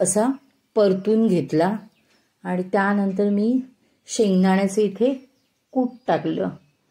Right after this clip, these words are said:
आणि मग पुन्हा दोन मिनिटाची एक वाफ दिली. तुम्ही चॅनलवर जर नवीन असाल, तर चॅनलला लाईक आणि सबस्क्राईब करायला विसरू नका. इथे असं व्यवस्थित मी साबुदाणा परतून घेतलाय बघा. आणि त्यानंतर मी आता हे असं शेंगदाण्याचं कूट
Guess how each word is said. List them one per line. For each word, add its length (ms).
आणि 280
मग 160
पुन्हा 380
दोन 280
मिनिटाची 600
एक 200
वाफ 320
दिली. 240
तुम्ही 200
चॅनलवर 420
जर 120
नवीन 380
असाल, 300
तर 40
चॅनलला 480
लाईक 300
आणि 180
सबस्क्राईब 460
करायला 260
विसरू 380
नका. 320
इथे 220
असं 200
व्यवस्थित 480
मी 180
साबुदाणा 560
परतून 540
घेतलाय 420
बघा. 300
आणि 160
त्यानंतर 380
मी 100
आता 200
हे 180
असं 400
शेंगदाण्याचं 720
कूट 140